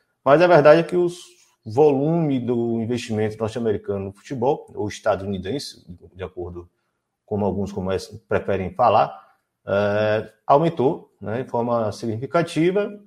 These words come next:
e vale a pena a gente avaliar, né, a gente dar uma estudada, uma analisada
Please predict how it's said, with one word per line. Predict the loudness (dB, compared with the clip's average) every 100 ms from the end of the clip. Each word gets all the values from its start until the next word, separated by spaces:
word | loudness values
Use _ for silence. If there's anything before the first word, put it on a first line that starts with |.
| _
e | 2
vale | 6 6
a |
pena | 4 0 -2
a |
gente | -2
avaliar, | 2 4 6 6 4
né, | 2
a |
gente | -4
dar | -4 -2
uma | -4
estudada, | -8 -10 -6 -4 -4 -6
uma | -6
analisada | -4 -4 -4 -4 -4 -6